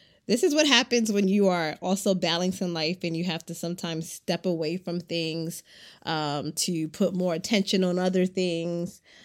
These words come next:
um, and then come back to those other <laughs> things. So, you know, being a mom, working, you know, other projects here and there,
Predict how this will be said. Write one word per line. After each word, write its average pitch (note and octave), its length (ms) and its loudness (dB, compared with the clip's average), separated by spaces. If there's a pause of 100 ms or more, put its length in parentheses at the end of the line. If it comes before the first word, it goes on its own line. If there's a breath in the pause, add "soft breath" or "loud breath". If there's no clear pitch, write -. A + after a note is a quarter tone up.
(180 loud breath)
um, D3+ 800 -4 (600)
and G#3 120 2
then G#3 100 6
come G#3 200 6
back F#3+ 220 2
to G#3 100 6
those F#3 220 4
other F#3 220 6
<laughs> - 0 -
things. G3+ 640 4 (680 loud breath)
So, - 200 0
you G#3 160 2
know, G3 160 4
being G3 260 4
a F3+ 80 2
mom, F3+ 640 2
working, F3+ 680 4
you G#3 80 2
know, D#3 240 2
other F3+ 240 0
projects F3 480 -2
here F3 300 -2
and E3+ 180 -2
there, G3 560 2